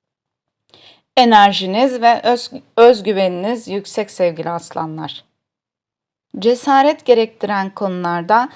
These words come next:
girişim yapabilir, yeni başlangıçlara adım atabilirsiniz. Özel hayatınızla ilgili aşamadığınız sorunları masaya yatırmak için de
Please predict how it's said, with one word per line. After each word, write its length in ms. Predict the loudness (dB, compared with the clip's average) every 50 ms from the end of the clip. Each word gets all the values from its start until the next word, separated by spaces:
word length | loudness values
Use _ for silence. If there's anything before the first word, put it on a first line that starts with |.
| -20 _ _
girişim 480 | -6 -6 -4 -2 -4 -2 -2 -2 -2 -2
yapabilir, 680 | -4 -4 -6 -6 -6 -6 0 2 2 2 2 -2 -8 _ _ _ _ _ _
yeni 220 | -8 -8 -6 -4 -2
başlangıçlara 920 | -2 -2 -2 -2 -4 -4 -4 -4 -4 -6 -6 -8 -8 -6 -4 -2 0 0
adım 240 | 0 -2 -2 -4 -6
atabilirsiniz. 880 | -8 -8 -10 -10 -10 -10 -10 -12 -14 -14 -14 -14 -14 -14 -14 -18 -20 _ _ _ _ _ _ _ _ _ _ _ _ _ _ _ _ _ _ _ _ _ _ _ _ _ _ _ _ _ _ _ _ _ _ _ _ _ _ -20 -20 -20 _ _ _ _ _
Özel 440 | 2 2 4 4 4 4 4 2 0 -2
hayatınızla 1000 | 0 0 2 2 2 2 0 0 -4 -8 -10 -8 -8 -8 -8 -8 -6 -6 -6 -6 -8 -10
ilgili 680 | -10 -8 -8 -8 -8 -10 -12 -12 -10 -10 -8 -8 -10 -12 -14 _ _ _ _ _ _ _ _ _ _ _ _ _ _ _ _ _
aşamadığınız 880 | -2 0 0 2 0 0 0 0 0 0 0 0 0 -2 -4 -8 -8 -10
sorunları 840 | -10 -6 -6 -6 -4 -6 -6 -6 -8 -8 -6 -4 -2 -2 -2 -2 -4 _ _ _ _ _ _ _ _ _ _ _
masaya 760 | -12 -10 -8 -6 -6 -6 -6 -6 -8 -12 -10 -8 -2 0 0
yatırmak 640 | 2 2 0 0 -2 -6 -6 -4 -4 -4 -4 -6 -10
için 380 | -10 -10 -8 -8 -8 -8 -6 -4
de 280 | -2 0 0 -2 -2